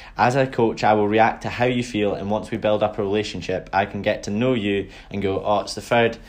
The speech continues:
third week of the month, and that means client Lucy is on her period, and I need to program a machine-based workout for her this week and remind her she can bump her calories up this week to ensure maximum enjoyment, but most importantly, sustainability." So let's talk about physique goals and expectations and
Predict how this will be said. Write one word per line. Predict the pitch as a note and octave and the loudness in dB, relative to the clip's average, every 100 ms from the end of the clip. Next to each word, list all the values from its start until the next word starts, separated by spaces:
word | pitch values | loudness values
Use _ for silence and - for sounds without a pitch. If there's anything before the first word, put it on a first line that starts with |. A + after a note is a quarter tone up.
| - - | -20 -2
third | D#3 D3 | 2 2
week | A#2+ B2 | 2 0
of | G#2+ | 0
the | |
month, | G#2 G2+ G2 - | 0 0 -2 -6
and | G#2 | -2
that | G#2 F#2 | -2 -2
means | G#2 G2 | -4 -4
client | - A#2 A2+ G2+ | -2 0 0 0
Lucy | G#2 G2 G2+ | -4 -2 -2
is | G2 | 0
on | G2 F#2+ | 0 -2
her | A2+ | -2
period, | A2+ G2+ F#2+ F#2 E2+ | -2 -2 -2 -2 -4
and | F#2 | -6
I | F#2+ | -6
need | F#2+ | -6
to | - | -10
program | - F#2+ F2+ F2+ | -6 -2 -2 -4
a | |
machine-based | F#2 F#2 - A#2+ A#2 G2+ F#2+ G2 | -6 -8 -4 -2 0 -2 -4 -2
workout | G2 F#2 F#2 F2 | -4 -2 -4 -4
for | F#2 | -4
her | F#2 F#2 | -2 -2
this | F#2 F#2 F#2+ | -2 -6 -4
week | G2+ G2+ - - - | -6 -6 -12 -18 -12
and | F#2+ | -8
remind | F#2+ G2 G2+ G2 | -4 -2 -2 -4
her | |
she | F#2+ - | -6 -6
can | G#2+ | -4
bump | G2 G2+ G2+ | -2 -2 -2
her | |
calories | G2+ F#2 F#2+ F#2+ F#2 | -4 0 0 0 -2
up | F2+ | -4
this | F#2+ F#2 | -6 -8
week | F#2 F2+ | -8 -10
to | - | -8
ensure | F#2 F#2 F#2 | -8 -4 -4
maximum | G2+ G#2 - G2+ G2 | -2 -4 -6 -8 -8
enjoyment, | F#2+ F#2+ F#2 E2+ E2+ E2 - - - | -6 -4 -2 -2 -6 -10 -14 -20 -10
but | F2+ | -4
most | G2+ G2+ G2 | -2 -4 -4
importantly, | F2+ G2 D#2 F#2 | -4 -4 -4 -8
sustainability." | - F2+ - G2 G2 C3+ C#3 D#2 F2 - - - - - - - - - - - - - - | -8 -8 -4 -4 2 2 2 -2 -10 -14 -20 -20 -20 -20 -20 -20 -20 -20 -20 -20 -20 -20 -6
So | - | 2
let's | C3 | 2
talk | - D#3 C#3+ | 4 0 2
about | D3 - | 0 0
physique | B2 A#2 A#2 - | -4 -2 -4 -4
goals | G2+ G2+ G2 | 0 0 0
and | F#2+ | -4
expectations | A2 - F#2 - G#2+ G2+ G2+ F#2+ F#2 | -4 -6 -12 -4 0 0 0 -4 -4
and | F#2 F2 E2+ | -4 -6 -8